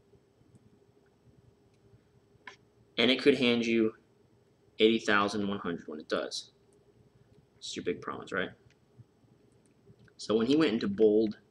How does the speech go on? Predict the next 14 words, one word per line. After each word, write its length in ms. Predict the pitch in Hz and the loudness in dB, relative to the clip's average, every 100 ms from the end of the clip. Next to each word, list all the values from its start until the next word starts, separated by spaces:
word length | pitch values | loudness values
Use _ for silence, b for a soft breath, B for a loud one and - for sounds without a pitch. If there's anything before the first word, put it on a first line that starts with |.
| _ _ - _ | _ _ -20 _
type 280 | - 107 - | -4 -2 -4
here, 380 | - 78 - - _ b b b b _ _ | -6 -6 -6 -14 _ b b b b _ _
uh, 260 | 101 98 80 | -4 -2 0
he 160 | - | 0
basically 340 | 117 117 113 107 | 0 0 0 -2
went 200 | 110 110 | -2 0
back 220 | 107 98 | -2 -2
to 100 | 98 | -8
all 240 | 110 104 | -6 -4
the 80 | 98 | -6
things 320 | - 101 104 | -6 -6 -6
that, 160 | 98 90 - _ _ _ | -8 -10 -14 _ _ _
you 100 | 110 | -14
know, 120 | 87 | -12